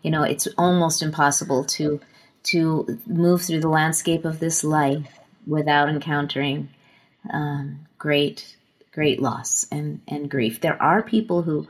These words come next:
who don't seem to have any great losses. It's, it's miraculous <laughs> to me 'cause I've had so many, but, um, that it does sometimes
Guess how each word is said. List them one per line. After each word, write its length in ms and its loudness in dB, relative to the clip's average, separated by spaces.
who 80 2
don't 340 2
seem 280 0
to 80 -6
have 320 0
any 200 0
great 280 0
losses. 400 0
It's, 200 -8
it's 280 -6
miraculous 760 2
<laughs> 80 -2
to 60 2
me 180 4
'cause 120 2
I've 120 4
had 160 2
so 120 2
many, 360 2
but, 260 4
um, 300 2
that 220 2
it 180 0
does 260 4
sometimes 680 -2